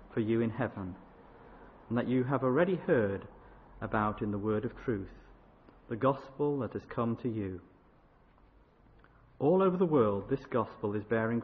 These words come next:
fruit and growing, just as it has been doing among you since the day you heard it and understood God's grace in all its truth.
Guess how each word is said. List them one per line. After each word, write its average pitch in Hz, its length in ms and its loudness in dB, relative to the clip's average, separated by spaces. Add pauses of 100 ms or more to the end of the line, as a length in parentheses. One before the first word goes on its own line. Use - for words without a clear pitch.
fruit 127 360 -2 (440)
and 120 160 -2
growing, 120 420 2 (1040)
just 165 380 2
as 170 160 -4
it 185 140 -4
has 170 160 -2 (100)
been 143 220 2
doing 101 400 0 (420)
among 117 340 0
you 95 220 -4 (100)
since 107 200 -4
the 113 80 -2
day 123 180 2
you 143 180 2
heard 131 320 4
it - 200 -8 (440)
and 113 160 -2
understood 131 600 2
God's 107 280 0
grace 107 300 -2 (680)
in 110 100 -2
all 110 260 -2
its - 140 -4 (120)
truth. 101 220 -4